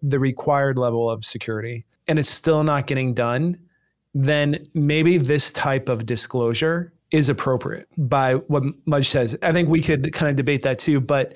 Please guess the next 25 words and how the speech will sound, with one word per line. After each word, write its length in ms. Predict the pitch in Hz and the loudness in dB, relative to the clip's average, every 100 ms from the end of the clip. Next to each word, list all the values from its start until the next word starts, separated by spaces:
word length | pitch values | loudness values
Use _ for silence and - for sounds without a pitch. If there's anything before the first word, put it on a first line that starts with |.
| - | -4
you're 140 | 165 160 | 0 2
never 520 | 156 151 165 196 196 | 2 2 2 2 2
going 600 | 143 156 147 147 143 139 | 0 0 0 2 0 -2
to 220 | - 143 | -2 -2
force, 840 | 117 - - 135 135 131 - - - _ 151 | -4 -6 0 2 2 0 -2 -4 -8 _ 0
like, 280 | 139 123 - | 0 0 0
a 60 | 139 | -2
broad 520 | 117 135 135 143 143 135 | 0 2 4 4 2 0
level 580 | 139 135 123 127 123 - 143 | 0 2 2 2 0 -2 -2
of 160 | 123 | -2
change 800 | - - 131 135 165 190 - - _ - | -2 -2 0 0 0 0 -4 -10 _ -2
until 680 | 151 139 - 147 143 - - | 0 2 2 4 2 0 0
it's 260 | 151 - - | 0 0 -4
been 300 | - 147 139 | 0 0 2
a 100 | 123 | -2
public 720 | - - 147 143 139 135 - | -6 -2 0 2 0 -2 -6
disclosure, 920 | 135 - - 127 120 120 165 175 175 - _ - | -4 -4 -4 -2 -2 0 0 0 -4 -10 _ -2
like, 300 | 147 143 - | 0 -2 -2
in 120 | 170 | 0
the 60 | 170 | 0
form 280 | - 165 160 | 0 0 2
of, 80 | |
like, 240 | 147 143 139 | 2 0 0
what 300 | 143 143 - _ | 0 0 -4 _
Sarbanes-Oxley 1200 | - - - - 156 139 127 139 123 - 131 113 | -2 -2 -2 2 2 2 2 2 0 0 -2 -4